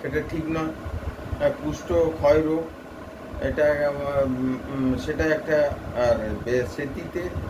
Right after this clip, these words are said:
চামড়াটা সাদা দেখালেই অবশ্যই কুষ্ঠ রোগ কিনা দেখে দেখতে হয়। এছাড়া সেতিতে, আহ, যেখানে চামড়া কোনো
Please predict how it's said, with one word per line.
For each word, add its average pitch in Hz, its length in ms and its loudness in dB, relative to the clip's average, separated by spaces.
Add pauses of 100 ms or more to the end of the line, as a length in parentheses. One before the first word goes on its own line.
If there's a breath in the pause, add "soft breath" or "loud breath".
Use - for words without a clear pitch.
(280)
চামড়াটা 151 540 2
সাদা 160 480 4 (600)
দেখালেই 170 440 6
অবশ্যই 160 520 2
কুষ্ঠ - 500 -8
রোগ 170 240 0 (100)
কিনা 160 200 0 (540)
দেখে 147 300 2 (640)
দেখতে 143 360 4
হয়। 101 140 -2 (680)
এছাড়া 165 500 4 (480)
সেতিতে, 165 720 4 (100)
আহ, 147 360 2
যেখানে 156 420 -2
চামড়া 156 480 0 (480)
কোনো 147 200 0